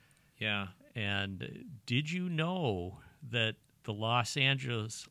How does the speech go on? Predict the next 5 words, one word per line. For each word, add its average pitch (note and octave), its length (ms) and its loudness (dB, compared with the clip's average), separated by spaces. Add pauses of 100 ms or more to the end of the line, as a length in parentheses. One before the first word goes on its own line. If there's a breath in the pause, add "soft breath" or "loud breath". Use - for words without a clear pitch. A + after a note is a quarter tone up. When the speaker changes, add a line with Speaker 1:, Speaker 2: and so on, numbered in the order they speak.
Speaker 2:
Lakers, A2+ 840 -4
that G#2+ 340 0 (680 soft breath)
franchise A#2+ 1160 0
of G#2 200 -4 (420)
basketball, G2+ 920 -4